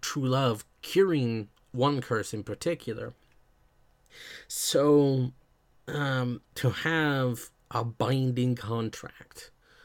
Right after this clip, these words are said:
deal with the devil almost, but not quite, um, it's an interesting way to develop how adding fairy tales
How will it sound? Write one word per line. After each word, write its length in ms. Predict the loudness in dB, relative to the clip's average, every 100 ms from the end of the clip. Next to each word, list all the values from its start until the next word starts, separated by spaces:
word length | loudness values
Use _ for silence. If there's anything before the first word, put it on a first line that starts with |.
| -20 _ -8
deal 240 | 0 2
with 140 | 2 2
the 80 | 2
devil 320 | 2 2 -2
almost, 640 | -2 -2 -2 -2 -4 -6
but 100 | -4
not 280 | -4 -6 -10
quite, 480 | -4 -2 -2 -4 -10 _ -20 -20 -20 -20 _
um, 560 | -4 -2 -2 -4 -6 -8 _ -6
it's 200 | -4 -2
an 100 | 0
interesting 720 | 2 0 0 -2 -2 -2 0 2
way 200 | 2 0
to 160 | -6
develop 520 | -12 -4 -2 0 -2 -6
how 600 | -6 -4 -2 0 -2 -4 -10 _ _ _ _
adding 500 | 0 2 2 2 2
fairy 500 | 0 0 0 2 0
tales 600 | -4 -6 -6 -6 -8 -12